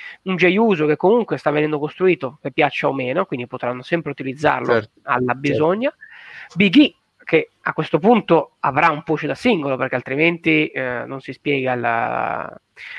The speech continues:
Speaker 1: lo split. Black, Crews, vabbè, eh, dubito che farà grandi cose. Otis, dobbiamo capire cosa vorranno fare col Money in the Bank. Murphy, se lo costruissero non mi dispiacerebbe vederlo come, diciamo, difesa di transizione contro di lui, perché è un ottimo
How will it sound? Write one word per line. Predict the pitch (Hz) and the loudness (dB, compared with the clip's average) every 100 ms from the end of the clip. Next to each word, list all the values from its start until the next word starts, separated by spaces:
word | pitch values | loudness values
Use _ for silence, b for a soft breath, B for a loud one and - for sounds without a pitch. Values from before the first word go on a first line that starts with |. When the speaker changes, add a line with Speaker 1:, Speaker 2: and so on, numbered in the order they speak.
| B | B
Speaker 1:
lo | - | -4
split. | 190 - 254 262 254 - | -2 2 2 2 0 2
Black, | 165 226 269 - - 359 _ b _ _ _ | 4 4 4 -2 -2 -4 _ b _ _ _
Crews, | 196 202 156 139 | 2 2 2 0
vabbè, | 143 147 147 - | 0 2 0 -2
eh, | - 120 120 120 - 117 - 127 | -8 -8 -6 -6 -8 -8 -8 -10
dubito | 143 147 139 139 139 | -8 -8 -6 -6 -4
che | 135 | -4
farà | 139 139 | -2 0
grandi | 156 220 | 0 2
cose. | 254 185 | 2 4
Otis, | 185 196 - 147 - | 6 4 4 -4 -8
dobbiamo | - 156 151 | -4 -2 -2
capire | 151 143 156 143 135 - | -4 -2 -2 -2 -4 -8
cosa | 151 143 | -6 -4
vorranno | 135 135 | -4 -4
fare | 131 139 131 | -4 -2 -2
col | 131 | -4
Money | 151 196 | -6 -6
in | 262 | -4
the | 302 | -2
Bank. | 196 117 - - B B B B B | -2 -2 -12 -20 B B B B B
Murphy, | 220 185 - - - 269 _ _ _ _ _ _ | 2 2 0 -6 -10 -12 _ _ _ _ _ _
se | - | 0
lo | 185 | 0
costruissero | 175 170 185 202 - 170 | 2 0 0 0 2 0
non | 156 165 | 2 2
mi | 156 | 0
dispiacerebbe | 151 156 - 147 151 131 131 131 | -4 -6 -2 0 0 -2 -8 -8
vederlo | 139 135 135 131 127 127 127 127 120 | -8 -4 -2 -2 -4 -2 -2 -4 -6
come, | 135 135 | -8 -8
diciamo, | 135 135 135 | -6 -6 -6
difesa | 143 - 170 156 | -6 0 4 4
di | 151 | 4
transizione | 151 143 143 - 165 147 135 | 0 0 -4 -4 0 0 -2
contro | 127 131 175 | -6 -8 -6
di | 269 | 0
lui, | 240 | 0
perché | 135 127 | 0 -4
è | 120 | -6
un | 127 | -6
ottimo | 123 135 123 120 120 120 | -6 -8 -6 -6 -6 -10